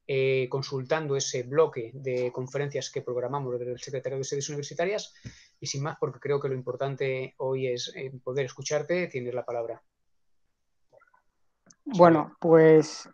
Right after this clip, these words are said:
Speaker 2: muchas gracias, eh, a ti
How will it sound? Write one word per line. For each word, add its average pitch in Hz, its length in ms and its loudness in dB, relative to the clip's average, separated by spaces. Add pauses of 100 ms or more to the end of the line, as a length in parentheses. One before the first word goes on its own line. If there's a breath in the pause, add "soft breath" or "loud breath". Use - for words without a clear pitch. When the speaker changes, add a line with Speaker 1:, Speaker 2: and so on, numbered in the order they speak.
Speaker 2:
muchas 170 340 6
gracias, 170 920 10
eh, 156 680 8 (640)
a 165 100 2
ti 226 340 10